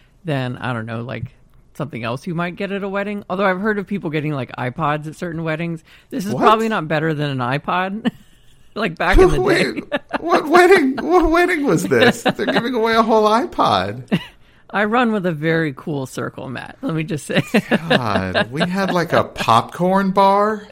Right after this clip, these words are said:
Speaker 2: I think, like, just different popcorns. You got an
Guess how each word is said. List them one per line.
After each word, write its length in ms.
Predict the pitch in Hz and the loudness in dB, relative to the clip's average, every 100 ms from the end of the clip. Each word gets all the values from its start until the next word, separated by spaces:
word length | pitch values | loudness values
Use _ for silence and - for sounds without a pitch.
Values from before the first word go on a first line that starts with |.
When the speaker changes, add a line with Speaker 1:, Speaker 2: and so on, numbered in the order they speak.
| - | -8
Speaker 2:
I 80 | 196 | -6
think, 600 | 190 220 226 240 247 175 | -2 0 0 -2 -4 -2
like, 200 | 160 160 | -2 -2
just 280 | 156 156 - | -6 -6 -4
different 400 | 156 160 170 160 | -4 -2 -6 -2
popcorns. 920 | 147 151 - 208 214 240 233 - - - - - - - 330 _ - 302 _ - - | 0 -2 -2 -2 0 -2 -4 -8 -8 -8 -10 -16 -16 -8 -10 _ -20 -20 _ -10 -4
You 140 | - | -2
got 260 | 226 208 | 2 2
an 80 | 202 | 2